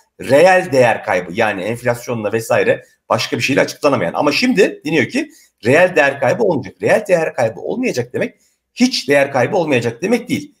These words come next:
Enflasyonun altında bir değer kaybı. Yani her ay enflasyon yüzde dört, kur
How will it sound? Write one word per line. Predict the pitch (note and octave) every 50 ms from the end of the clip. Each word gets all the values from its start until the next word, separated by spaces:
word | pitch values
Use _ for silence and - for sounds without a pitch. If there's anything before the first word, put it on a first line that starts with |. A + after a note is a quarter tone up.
| _ _ _ _
Enflasyonun | G2+ A2+ A#2+ A#2 A#2 A#2+ B2+ B2+ B2+ B2+ - D#3 G#3 C4+ D4+ D4 -
altında | - G2+ G#2 G#2+ - - C#3+ F#3+ A#3+ A#3
bir | F#3+ C#3+ A2
değer | A2 G2 F2+ F#2 -
kaybı. | - D#2 D#2 - _
Yani | - E3 E3 E3 D#3 B2+ F#2 - - _ _ _ _ _
her | _ F#3+ A3+ A#3+
ay | A3 G3+ F3+ E3
enflasyon | D#3 D#3+ D3+ D3 C3+ B2+ - - A2 A2
yüzde | C3+ F3+ G3 F#3+ E3+ C#3+ B2+ B2+
dört, | F3 - - - - _ _ _ _ _ _ _ _
kur | _ - A#3+ C4